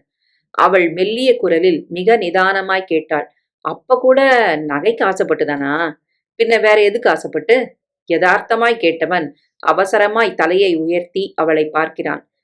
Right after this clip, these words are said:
அந்த முகத்தில் ஏக்கம் கவிந்திருந்தது. "அந்த பேப்பர்காரனாவது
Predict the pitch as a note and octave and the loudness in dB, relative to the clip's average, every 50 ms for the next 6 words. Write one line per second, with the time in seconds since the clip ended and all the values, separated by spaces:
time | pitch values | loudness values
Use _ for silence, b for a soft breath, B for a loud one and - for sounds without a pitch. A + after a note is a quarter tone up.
0 | _ _ _ E3+ F3 F3+ F3 E3+ E3+ F3 F3 G#3+ A3 A3 A3 - G3 E3 C#3+ - | _ _ _ -6 -4 -2 -2 -2 -2 0 2 2 2 2 0 0 0 0 0 -4
1 | - - F#3 A3 A3+ - - A3+ F3 D3 D3 - F3 F3 F#3 G3+ G#3+ G3+ F#3 E3 | 0 2 2 2 2 2 -4 -4 -4 -4 -6 -6 -2 -2 -2 -2 -2 -2 -2 -2
2 | D3+ D3 D3 - - - - _ _ _ _ _ _ _ _ _ - G3 G#3 G3+ | -2 -4 -8 -8 -10 -12 -14 _ _ _ _ _ _ _ _ _ -4 -4 -4 -4
3 | F#3 - A3+ A#3+ D#4+ - F4+ E4+ E4+ - G#3 G3 F#3+ F#3 F3 E3+ F3+ F#3 F#3+ F3+ | -4 2 4 4 4 4 0 0 2 2 2 2 2 2 0 -2 -2 -2 -2 2
4 | E3+ D3+ D#3+ F#3 G3 F#3+ | 2 4 4 2 0 -2